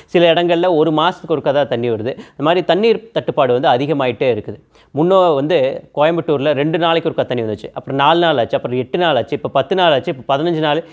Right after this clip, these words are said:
சில இடங்கள்ல ஒரு மாசம் கழிச்சு தான் இப்பெல்லாம் தண்ணியே வருது.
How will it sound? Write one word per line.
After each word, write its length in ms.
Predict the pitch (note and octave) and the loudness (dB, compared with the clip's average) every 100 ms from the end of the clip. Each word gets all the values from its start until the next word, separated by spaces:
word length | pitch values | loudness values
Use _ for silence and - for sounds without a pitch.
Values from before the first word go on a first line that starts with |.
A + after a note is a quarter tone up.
| - _ | -20 _
சில 240 | G3 F#3+ | 2 2
இடங்கள்ல 320 | G3+ A3 A#3 | 4 2 4
ஒரு 200 | F3+ G3+ | 4 4
மாசம் 360 | G3 G3+ - F#3+ | 2 0 -2 -4
கழிச்சு 240 | G3 - | -4 -2
தான் 140 | G#3+ G#3+ | -2 0
இப்பெல்லாம் 300 | E3+ E3 D#3 | 0 0 0
தண்ணியே 320 | C3+ D3+ D3+ | 0 2 2
வருது. 300 | A#2+ A2 | 2 -2